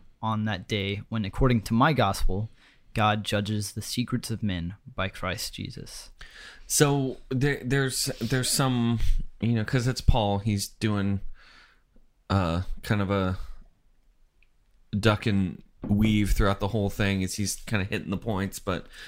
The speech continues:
Speaker 2: um, he's, he's kinda talking about those that have done good things but don't understand the basis of the law,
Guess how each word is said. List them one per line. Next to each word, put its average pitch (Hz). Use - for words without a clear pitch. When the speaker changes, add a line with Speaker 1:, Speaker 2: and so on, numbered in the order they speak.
Speaker 2:
um, 98
he's, 120
he's 123
kinda 147
talking 143
about 107
those 110
that 90
have 101
done 107
good 98
things 98
but -
don't 101
understand 104
the 101
basis 98
of 95
the 85
law, 92